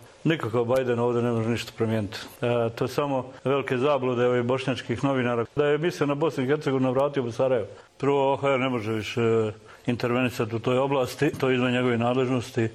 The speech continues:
Referendum je, e, legitimna odluka Narodne skupštine. O H R ako bi nešto učinio, onda bi pokazao da je svrstan na jednu stranu i da provodi grubu političku silu. A i onda ako nešto učinio u smislu bilo kakve intervencije u referendum,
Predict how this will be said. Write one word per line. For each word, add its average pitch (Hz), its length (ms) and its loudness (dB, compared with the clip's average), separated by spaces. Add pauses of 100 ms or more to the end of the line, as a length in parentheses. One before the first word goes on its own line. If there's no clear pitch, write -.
(120)
Referendum 127 560 2
je, 117 240 2
e, 110 80 0 (520)
legitimna 120 600 2
odluka 120 260 -2
Narodne 113 340 -2
skupštine. 127 680 -2 (140)
O 131 100 2
H 139 220 2
R 131 80 2
ako 127 200 0
bi 127 100 2
nešto 131 280 0
učinio, 117 720 0 (220)
onda 123 260 2
bi 113 140 0
pokazao 120 580 0
da 117 100 2
je 113 180 2
svrstan 120 380 -4
na 117 60 0
jednu 113 160 -4
stranu 123 420 -2 (240)
i 120 180 2
da 117 180 2
provodi 123 360 2
grubu 120 260 2
političku 110 400 -6
silu. 127 340 0 (280)
A 131 140 4
i 143 40 4
onda 139 240 2
ako 135 160 -2
nešto 143 280 0
učinio 139 400 0
u 113 40 0
smislu 123 540 -2
bilo 120 260 0
kakve 123 300 -2
intervencije 117 580 -2
u 110 120 -2
referendum, 113 560 -2